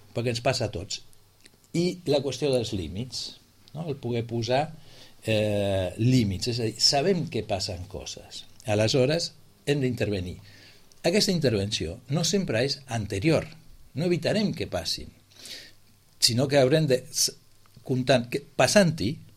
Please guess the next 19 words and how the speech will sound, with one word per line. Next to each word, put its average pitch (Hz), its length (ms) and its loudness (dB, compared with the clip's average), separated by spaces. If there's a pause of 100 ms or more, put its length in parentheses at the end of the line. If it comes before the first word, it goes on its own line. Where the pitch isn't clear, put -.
(160)
com 160 200 -4
actuem, 82 340 -8 (800)
com 175 220 -4
intervenim, 85 480 -6 (440)
eh? 113 200 -10 (680)
I 156 140 4 (320)
una 135 260 4
de 107 80 6
les 104 140 0
qüestions 107 440 -4
que, 95 160 -6
o 92 80 -6
sigui, 90 320 -6
com 73 640 -14 (300)
jo 98 140 -4
sempre 92 360 -6
més 101 180 -2
apunto, 131 540 2
és 120 320 0